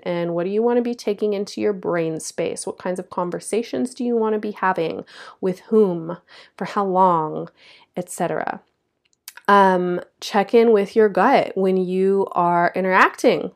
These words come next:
with other people. If you're really enjoying yourself, uh, you might have a butterfly in your tummy feeling, but the sensation that you'll have if you're enjoying yourself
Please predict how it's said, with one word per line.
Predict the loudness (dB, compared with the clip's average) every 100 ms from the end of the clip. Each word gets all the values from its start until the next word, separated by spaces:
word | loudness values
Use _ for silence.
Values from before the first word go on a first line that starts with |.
| -8
with | -6 -2
other | 2 2
people. | 2 -4 2 2 2 -4 _ -20 -20 -20 -20 -20 6
If | 8 8 4
you're | 0
really | 4 2 6
enjoying | 6 6 4 2 4
yourself, | 2 2 4 4 4 0 -6 -16 -4
uh, | 4 6 6
you | 4 4
might | 4 4
have | 2
a | 2
butterfly | 4 4 2 4 4 6 4
in | 0
your | -2
tummy | -2 -2 -2 -4
feeling, | -4 -2 0 0 0 -2 -6
but | -2 4 6 4 2 -6 -14
the | -8 -2 0 2 0
sensation | -2 -2 -2 0 2 2 0 -2 0 0
that | -2 -2
you'll | -2 -4
have | -4 -2 2 2 2
if | -4
you're | -8
enjoying | -6 -6 -4 -2 -2
yourself | -2 -4 -2 -2 -2